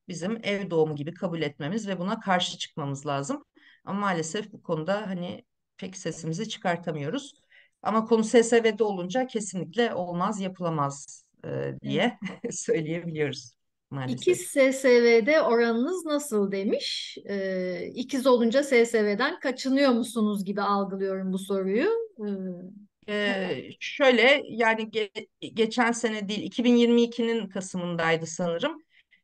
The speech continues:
Speaker 1: Bir ikiz, e, S S V'de yaptık. Bunun, e, ilk bebek hatta makat gelişti.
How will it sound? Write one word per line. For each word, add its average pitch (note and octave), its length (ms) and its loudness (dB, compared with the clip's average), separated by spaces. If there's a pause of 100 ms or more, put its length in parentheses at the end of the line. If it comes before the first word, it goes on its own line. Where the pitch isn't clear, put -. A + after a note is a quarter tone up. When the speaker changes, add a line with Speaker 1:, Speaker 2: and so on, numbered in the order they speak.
(140)
Speaker 1:
Bir A3+ 160 0
ikiz, - 580 -2
e, F3+ 680 0 (260)
S - 280 -4
S F#3+ 200 -2
V'de E3+ 220 0
yaptık. A3 640 0
Bunun, A3 440 -2
e, F3+ 420 -2 (460)
ilk A#3 220 -4 (140)
bebek G#3 380 -4
hatta A3 280 0
makat G3 420 -4
gelişti. C4 560 -4